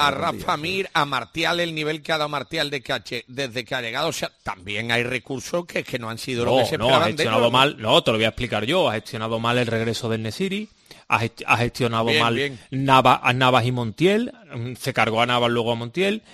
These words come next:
Speaker 3: ha gestionado mal a Acuña, que el día clave
Speaker 1: No,
Speaker 3: no estuvo
Speaker 1: a-,
Speaker 3: porque
Speaker 1: Acuña,
Speaker 3: tuvo que
Speaker 1: porque
Speaker 3: jugar en,
Speaker 1: después pone
Speaker 3: en
Speaker 1: a
Speaker 3: Vallecas,
Speaker 1: Agustín y
Speaker 3: ha
Speaker 1: nadie quiere
Speaker 3: gestionado
Speaker 1: ver a
Speaker 3: mal,
Speaker 1: Agustín.
Speaker 3: espérate que voy a seguir, Andrés,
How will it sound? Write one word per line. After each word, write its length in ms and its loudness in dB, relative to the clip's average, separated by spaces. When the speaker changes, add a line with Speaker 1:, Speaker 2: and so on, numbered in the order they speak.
Speaker 3:
ha 120 4
gestionado 500 0
mal 220 2
a 60 4
Acuña, 580 -2
que 80 -4
el 100 -2
día 220 4
clave 260 4
Speaker 1:
No, 60 0
Speaker 3:
no 60 2
estuvo 300 0
Speaker 1:
a-, 40 2
Speaker 3:
porque 220 2
Speaker 1:
Acuña, 160 2
Speaker 3:
tuvo 80 4
que 80 0
Speaker 1:
porque 120 4
Speaker 3:
jugar 140 8
en, 80 0
Speaker 1:
después 180 0
pone 120 4
Speaker 3:
en 0 -
Speaker 1:
a 40 4
Speaker 3:
Vallecas, 580 2
Speaker 1:
Agustín 180 -2
y 20 -4
Speaker 3:
ha 20 -6
Speaker 1:
nadie 160 8
quiere 120 8
Speaker 3:
gestionado 320 6
Speaker 1:
ver 120 8
a 40 4
Speaker 3:
mal, 180 10
Speaker 1:
Agustín. 160 -4
Speaker 3:
espérate 260 4
que 80 6
voy 120 6
a 60 4
seguir, 360 2
Andrés, 340 -2